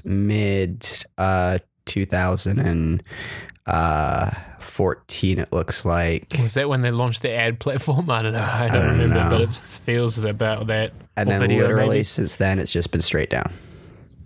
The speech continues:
Speaker 2: So isn't it pretty crazy that nobody wants them?
Speaker 1: Well, the only, like, here's the deal. Like,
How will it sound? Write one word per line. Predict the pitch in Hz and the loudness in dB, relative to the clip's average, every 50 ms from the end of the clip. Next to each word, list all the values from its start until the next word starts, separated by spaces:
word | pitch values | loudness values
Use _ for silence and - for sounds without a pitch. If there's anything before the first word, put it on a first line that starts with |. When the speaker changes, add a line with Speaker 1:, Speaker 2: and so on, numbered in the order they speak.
| - - - - _ _ - - _ _ _ _ | -18 -18 -20 -20 _ _ -20 -20 _ _ _ _
Speaker 2:
So | - - - 156 147 | -14 -8 -4 0 0
isn't | 156 165 202 | 0 0 -2
it | 180 139 127 - | -4 -6 -6 -4
pretty | 180 170 160 151 139 - _ | 0 0 0 0 -2 -4 _
crazy | - - 135 135 143 151 147 151 156 147 | -4 -2 0 2 2 0 0 0 -2 0
that | 139 135 123 120 120 113 - - - - - - _ _ _ _ _ _ _ - - _ _ - - | 2 2 2 2 2 0 -2 -8 -20 -20 -20 -20 _ _ _ _ _ _ _ -20 -20 _ _ -8 -2
nobody | 131 123 123 123 117 120 | 0 0 2 2 2 0
wants | 110 113 120 127 131 - | 2 0 0 0 -2 0
them? | - 165 170 175 - _ _ _ _ - _ _ _ _ _ _ _ - - - - - - _ - | 0 0 -2 -2 -6 _ _ _ _ -20 _ _ _ _ _ _ _ -18 -16 -16 -14 -16 -18 _ -6
Speaker 1:
Well, | - 170 175 175 170 165 165 165 151 - - - _ _ - | -2 -2 0 0 2 0 0 0 0 -2 -4 -8 _ _ -8
the | - 165 165 180 | -2 -2 0 0
only, | 180 185 196 196 185 - | 0 0 0 0 0 0
like, | - 151 135 - - - | -2 -2 -4 -4 -6 -4
here's | - 151 160 165 - - | 0 0 0 0 0 -2
the | 156 | -2
deal. | - 160 170 180 147 101 87 | 0 0 0 2 2 2 2
Like, | 98 101 98 101 104 90 - - - | 2 2 2 2 2 0 -2 -4 -10